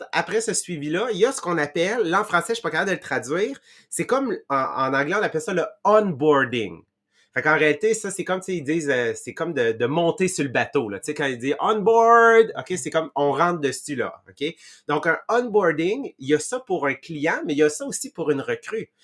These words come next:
Donc, une fois qu'il a décidé d'acheter le produit, c'est quoi les prochaines étapes ?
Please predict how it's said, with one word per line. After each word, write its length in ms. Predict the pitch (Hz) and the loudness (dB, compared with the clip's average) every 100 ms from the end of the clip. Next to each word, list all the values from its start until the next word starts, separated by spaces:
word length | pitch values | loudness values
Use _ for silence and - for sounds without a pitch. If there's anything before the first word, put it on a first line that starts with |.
| - _ | -20 _
Donc, 300 | 151 156 165 - _ | 0 0 0 -6 _
une 160 | 170 | -4
fois 200 | 165 277 | -2 -6
qu'il 120 | 302 185 | -2 0
a 20 | |
décidé 360 | 143 - 170 | 0 -2 -2
d'acheter 400 | 175 147 - - | 0 0 -2 -4
le 100 | 180 | -4
produit, 480 | - 135 113 120 233 | -4 -6 -6 -6 -10
c'est 180 | - 143 | -8 -6
quoi 140 | 220 | -2
les 100 | 214 | -2
prochaines 480 | - 127 117 123 104 | -4 -6 -4 -6 -6
étapes ? 320 | 104 - 151 | -6 -2 -2